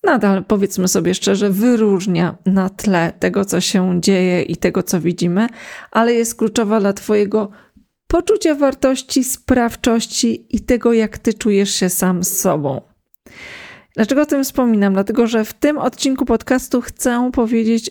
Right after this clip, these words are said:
o treściach, które budują naszą widoczność jako liderów, a które z założenia, w mojej ocenie, powinny być prawdziwe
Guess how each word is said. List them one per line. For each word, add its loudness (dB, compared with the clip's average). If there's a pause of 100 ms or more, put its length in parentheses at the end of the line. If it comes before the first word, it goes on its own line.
o 2
treściach, 0
które -2
budują 0
naszą 0
widoczność 0
jako 0
liderów, 0 (1040)
a 0
które -2
z -4
założenia, 0
w -8
mojej 2
ocenie, 0
powinny 0
być -4 (500)
prawdziwe 0